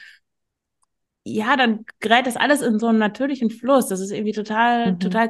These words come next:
Speaker 1: cool. Dann kann man auch wirklich sich erlauben, bestimmte Dinge, auf die man eigentlich gerade viel mehr Lust hat, weil das kommt dann ja automatisch, je mehr, ähm, Aufmerksamkeit man dem auch gibt, ähm,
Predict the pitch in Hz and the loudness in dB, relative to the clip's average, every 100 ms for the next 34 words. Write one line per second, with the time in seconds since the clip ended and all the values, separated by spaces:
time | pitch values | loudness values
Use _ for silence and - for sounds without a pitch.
0 | 233 262 220 196 185 208 240 233 208 190 | -2 -2 0 0 -2 2 2 2 0 -2
1 | 226 233 220 220 208 - - - - 208 | -4 -2 -6 -2 -4 -6 -20 -20 -6 -2
2 | 196 220 277 262 196 190 214 208 185 220 | 4 6 6 6 4 2 -2 -4 -2 2
3 | 220 190 - 202 - 202 254 277 - - | 2 0 -2 -2 -2 0 0 -2 -6 0
4 | 202 196 214 196 240 339 233 277 302 - | 0 0 -4 0 2 4 4 2 0 0
5 | 185 233 214 196 - 233 226 202 196 196 | 0 2 0 -2 -2 -2 -2 -4 -4 -6
6 | 196 185 202 262 226 - 196 185 185 185 | -6 -2 0 0 -2 -6 -6 -2 0 0
7 | 180 180 - - _ _ - 190 180 180 | 0 -4 -10 -20 _ _ -14 -6 -4 -4
8 | 180 - 180 240 254 233 214 190 185 180 | -6 -6 -2 0 2 2 0 0 0 -2
9 | 180 180 175 180 156 170 190 196 - - | -2 -4 -4 -4 -6 -8 -8 -10 -12 -20
10 | - - - - - 185 185 185 185 - | -20 -20 -20 -14 -6 -4 -2 -6 -10 -16